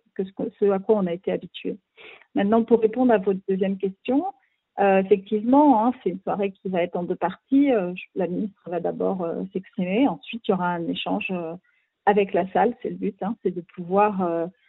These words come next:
échanger avec elle. Et c'est une femme, euh, qui est, euh, exceptionnelle, qui est très accessible, qui est vraiment très sympathique. Elle a justement cette caractéristique d'être à la fois charismatique et, comme on dit en hébreu,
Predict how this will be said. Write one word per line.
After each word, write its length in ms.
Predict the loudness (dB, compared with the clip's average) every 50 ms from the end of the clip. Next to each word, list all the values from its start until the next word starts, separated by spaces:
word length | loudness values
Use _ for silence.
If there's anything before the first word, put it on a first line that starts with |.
| _ _ _ -8
échanger 340 | -6 -4 -2 -2 0 2 2
avec 300 | 2 2 2 -2 -2 0
elle. 240 | 2 2 2 2 0
Et 100 | -4 -2 -4
c'est 80 | -2
une 160 | -2 -2 -4 -6 -2 _
femme, 340 | 4 4 4 4 4 2 0
euh, 320 | -4 -8 _ -16 -16 -14 -14 -14 -14 _
qui 220 | -10 -2 4 6
est, 220 | 8 10 10 10 8
euh, 180 | 6 0 -6 -10 _ _ _ _ _ _ -2 -2
exceptionnelle, 720 | -2 0 0 -4 -6 -2 0 2 2 4 4 2 2 0
qui 80 | -4
est 80 | -8 -8
très 260 | -2 2 2 4 4
accessible, 840 | 4 2 0 2 2 2 2 2 _ _ -4 0 2 2 0 0 -2 -6 -4
qui 140 | -4 -4 -4
est 100 | -2 0
vraiment 260 | 0 2 2 2 0
très 200 | -2 -2 -4 -4
sympathique. 480 | -2 -4 -2 0 -2 -2 -2 -6 -6 -2 0
Elle 140 | 0 2
a 100 | 2 0
justement 400 | 0 -2 -4 -4 -4 -4 -4 -4 -6
cette 120 | -8 -8 -4
caractéristique 720 | -2 -2 -2 -2 -4 -6 -6 -6 -6 -8 -8 -10 -10 -6
d'être 180 | -6 -6 -4 0
à 60 | 2
la 120 | 2 2 2
fois 200 | 0 -2 -2 0
charismatique 720 | -2 -2 -4 -4 -4 -4 -6 -6 -6 -6 _ -6 -6 -6 _ _ _ _ _ _ _ _ _ _
et, 60 | -10 0
comme 200 | 2 2 2 2
on 100 | 0 0
dit 120 | 0 0
en 100 | 0 0
hébreu, 340 | 0 0 2 4 4 4 4